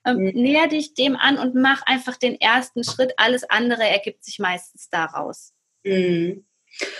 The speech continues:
Speaker 2: Und was ist, das ist nämlich, das, das ist vielleicht noch, vielleicht noch größere Problem, was ich, was mich immer wieder berührt, dass viele ja gar nicht wissen,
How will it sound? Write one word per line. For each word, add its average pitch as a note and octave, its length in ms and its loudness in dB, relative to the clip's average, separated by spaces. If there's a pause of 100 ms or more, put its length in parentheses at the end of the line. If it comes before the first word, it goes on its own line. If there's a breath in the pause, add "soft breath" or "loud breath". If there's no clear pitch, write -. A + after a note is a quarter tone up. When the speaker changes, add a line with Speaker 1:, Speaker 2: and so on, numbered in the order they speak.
(160 loud breath)
Speaker 2:
Und A3 300 4
was G3+ 280 2
ist, C#4 380 2 (240)
das A3+ 220 4
ist A#3 120 2
nämlich, A3+ 220 2
das, G#3+ 240 -2
das G#3 180 4
ist - 380 0
vielleicht F#3+ 360 2
noch, F#3+ 280 -2 (760)
vielleicht B3 560 0
noch G3+ 260 4
größere B3+ 540 4
Problem, G#3 520 4
was F#3+ 200 0
ich, G3 340 -4
was F#3+ 200 -4
mich F#3+ 220 0
immer F#3+ 260 0
wieder F3+ 420 0 (600)
berührt, B3+ 600 4 (500 loud breath)
dass G#3+ 580 0 (300)
viele C4+ 640 4
ja A3+ 100 4
gar A3+ 260 4
nicht A3+ 240 -2
wissen, A3+ 280 0